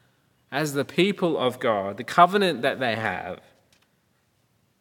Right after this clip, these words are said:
And friends, this is why it's so counterculture, not just then, but also today. As I said, we may struggle to cry out to God in these moments. We may be very quick to muffle these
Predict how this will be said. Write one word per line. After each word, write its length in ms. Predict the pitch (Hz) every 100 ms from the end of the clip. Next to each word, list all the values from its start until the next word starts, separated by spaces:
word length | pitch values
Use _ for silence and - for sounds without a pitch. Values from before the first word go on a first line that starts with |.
| _ _
And 100 | 156
friends, 300 | 202 175 127
this 220 | 147 180
is 120 | 190 160
why 220 | 160 131
it's 160 | 117
so 180 | - 160
counterculture, 680 | 131 160 147 120 151 135 127
not 160 | 139 143
just 220 | 123 -
then, 260 | 156 185
but 120 | 131 127
also 320 | 135 - 117
today. 720 | 120 117 139 185 123 95 98 - - - _ _ _ - - -
As 80 | 160
I 60 |
said, 300 | 143 - 175
we 100 | 147
may 160 | 151 165
struggle 400 | 156 165 156 165
to 140 | 151
cry 320 | - 147 143
out 340 | 92 139 196 -
to 120 | -
God 280 | 120 117 113
in 120 | 117
these 180 | 123 120
moments. 1120 | 127 143 190 190 117 95 92 - - - - _ - - -
We 100 | 143
may 140 | 160
be 160 | 151 147
very 260 | 135 175 175
quick 440 | - - 190 185
to 100 | -
muffle 920 | 120 117 123 151 185 - 175 123 82 - _ _ _ _ _ _ _ - -
these 260 | 147 127